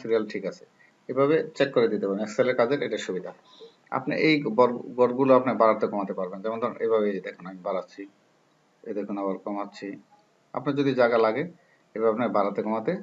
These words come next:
পারবেন, এভাবে বাড়াতে কমাতে পারবেন। এখন আপনি এইটা কাজ করার পরে এখন দেখুন প্রিন্ট দিতে হবে। আপনি যে কাজটা করছেন, এটাকে আবার প্রিন্ট দিবেন,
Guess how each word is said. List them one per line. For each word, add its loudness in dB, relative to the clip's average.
পারবেন, -6
এভাবে 4
বাড়াতে 2
কমাতে -8
পারবেন। -12
এখন 0
আপনি 0
এইটা 6
কাজ 8
করার 6
পরে 4
এখন 0
দেখুন 0
প্রিন্ট 4
দিতে 0
হবে। -6
আপনি 2
যে 6
কাজটা 4
করছেন, 2
এটাকে 6
আবার 4
প্রিন্ট 2
দিবেন, -4